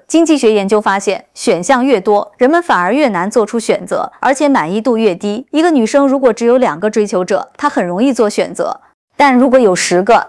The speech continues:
她永远选不了。为什么？因为选择太多了，她要花十倍的时间去了解每个人，去做对比，这个过程本身就是成本。而且选择多了以后，她会觉得后面还有更好的，永远不满意。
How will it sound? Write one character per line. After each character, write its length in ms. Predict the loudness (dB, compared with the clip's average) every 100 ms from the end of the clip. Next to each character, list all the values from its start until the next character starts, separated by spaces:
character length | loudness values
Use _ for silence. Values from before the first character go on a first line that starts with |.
| _
她 180 | -4
永 180 | -4 -2
远 180 | -2 -2
选 180 | -4 -2
不 100 | 0
了。 200 | -2 -2
为 120 | 2 2
什 140 | 2
么？ 180 | -2 -6
因 140 | -4 -2
为 120 | -2
选 240 | 0 -2
择 140 | 0 -4
太 240 | 0 -2
多 220 | 0 0
了， 180 | 0 -4
她 140 | -2 2
要 100 | 2
花 220 | 2 0
十 240 | -2 -4
倍 160 | 0 0
的 80 | 0
时 160 | -4
间 180 | -2 -2
去 180 | -2 0
了 180 | 0 0
解 120 | -2
每 200 | -4 -4
个 120 | -2
人， 220 | -2 -4 -4
去 160 | -4
做 160 | 0 0
对 240 | 2 0
比， 220 | -2 -8 -2
这 140 | 0
个 80 | 2
过 180 | 2 2
程 220 | 0 -6 -2
本 180 | -2
身 240 | -2 -4 0
就 120 | -2
是 100 | -2
成 260 | -8 -10 -6
本。 160 | -6 -8 _ _ _
而 140 | 0 2
且 160 | 2
选 180 | 2 0
择 140 | 0
多 180 | 2 4
了 80 | 4
以 120 | 0
后， 200 | 0 -2
她 140 | 0 -2
会 100 | -2
觉 160 | 0 0
得 100 | 0
后 140 | 0
面 160 | -2 -2
还 100 | -2
有 100 | 0
更 240 | 0 -2
好 220 | -2 -6
的， 180 | -4 -8 -10 _
永 220 | -2 0
远 120 | 0 -2
不 160 | -4
满 240 | -6 -6 -8
意。 160 | -10